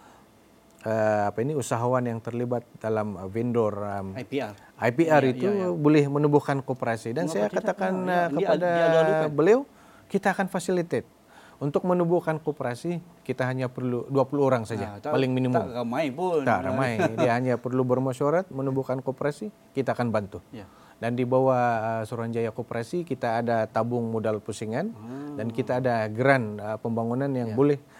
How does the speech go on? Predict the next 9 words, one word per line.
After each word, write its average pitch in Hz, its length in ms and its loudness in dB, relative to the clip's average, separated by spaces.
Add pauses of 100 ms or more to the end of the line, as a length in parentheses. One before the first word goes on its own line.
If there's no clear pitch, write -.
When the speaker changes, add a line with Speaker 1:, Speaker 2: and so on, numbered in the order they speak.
(180)
Speaker 1:
kita 113 560 0 (240)
berikan 160 400 4
kepada 127 400 -2
koperasi-koperasi 123 880 -4
ini. 107 160 -2
Speaker 2:
Untuk 127 240 -8
mulakan 123 400 -2
kerja. 117 240 -6
Speaker 1:
Untuk 113 240 -2